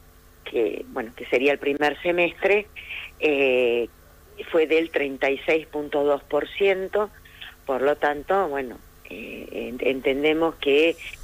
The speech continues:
eh, tenemos que recuperar parte de nuestro poder adquisitivo.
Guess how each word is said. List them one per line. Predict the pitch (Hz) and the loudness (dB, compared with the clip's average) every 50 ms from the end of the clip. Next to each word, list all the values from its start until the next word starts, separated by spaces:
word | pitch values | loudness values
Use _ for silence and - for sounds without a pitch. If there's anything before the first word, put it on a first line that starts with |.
| - - - | -14 -8 -8
eh, | - - - - - - - - - - | -6 -4 -4 -2 -2 -2 -2 -4 -4 -2
tenemos | - 131 127 139 143 160 151 - | -2 0 2 2 0 0 -2 -2
que | - 147 | -2 -4
recuperar | 127 - 139 127 - - 139 - - 139 135 147 156 170 185 - - - - - | -2 0 -2 -4 0 -2 0 2 2 4 4 4 4 2 0 -2 -8 -16 -8 -4
parte | - 156 160 160 156 - 175 185 | -2 -2 -2 -2 -4 0 0 2
de | 175 147 123 | 2 2 0
nuestro | 131 127 120 - 135 120 | -2 -6 -4 -4 -4 -2
poder | - 135 135 139 139 139 | 0 0 2 2 2 2
adquisitivo. | 139 127 - - 131 - - - 135 - 180 170 175 185 180 196 208 202 | 2 0 -2 -6 -10 -12 -10 -12 -8 -4 0 2 2 4 4 4 4 2